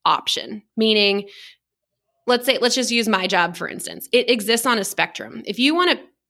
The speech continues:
be a career coach, guess what? You could do that for free and volunteer, and you could do it in prisons, and you could do it for homeless populations, and you could do it for unemployed people, right? Like, all options that are very valuable,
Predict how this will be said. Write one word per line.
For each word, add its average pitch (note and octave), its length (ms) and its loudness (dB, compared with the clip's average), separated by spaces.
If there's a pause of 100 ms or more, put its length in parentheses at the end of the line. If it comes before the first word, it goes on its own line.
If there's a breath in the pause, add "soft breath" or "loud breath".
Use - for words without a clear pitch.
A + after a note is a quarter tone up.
(120)
be A#3+ 160 2
a C4+ 60 2
career G#3 480 0
coach, - 720 -4 (800 soft breath)
guess A#3 220 0
what? - 240 -4
You B3+ 100 0
could C4+ 120 2
do C#4 100 4
that A3+ 220 0
for G#3 120 0
free G3+ 600 -4 (280)
and G3 160 0
volunteer, F#3 800 0 (140)
and G3+ 120 0
you F#3+ 60 0
could F#3+ 120 -2
do F#3 160 2
it F3+ 80 0
in F3+ 120 0
prisons, G#3+ 640 0 (320)
and F#3 140 0
you F#3 60 0
could F3+ 400 0
do F#3 180 2
it F3 160 0
for F3 640 -2 (260 loud breath)
homeless G3 300 -2
populations, D#4 720 2
and A#3+ 100 -2
you F3+ 60 -6
could F#3 100 -4
do F#3 140 -2
it F3 60 -8
for - 160 -6
unemployed A#3 540 0
people, E4 460 0
right? C4+ 220 0
Like, G3+ 240 -4
all D#4 420 0
options C#4 520 2
that G3+ 120 -2
are F3+ 200 -2 (200)
very G4 460 2
valuable, D4 840 2